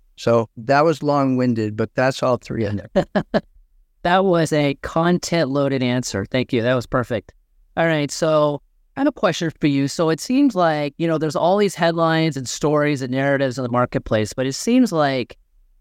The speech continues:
Speaker 2: what, what's been the most powerful driver of market action in the last couple quarters, maybe more, is just anticipating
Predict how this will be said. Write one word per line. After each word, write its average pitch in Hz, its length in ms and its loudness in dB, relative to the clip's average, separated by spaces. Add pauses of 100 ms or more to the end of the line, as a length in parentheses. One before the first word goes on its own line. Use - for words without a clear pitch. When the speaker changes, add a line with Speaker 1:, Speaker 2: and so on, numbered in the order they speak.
(100)
Speaker 2:
what, 156 300 0
what's 156 240 0
been 156 160 0
the 151 40 2
most 147 280 -2
powerful 185 480 0
driver 143 520 0
of 123 140 -2
market 123 380 0
action 107 720 -2
in 120 120 0
the 123 60 2
last 123 520 0
couple 120 240 -4
quarters, 107 680 -2
maybe 113 200 2
more, 113 520 -2 (400)
is 147 160 -2
just 214 240 0
anticipating 127 1300 -2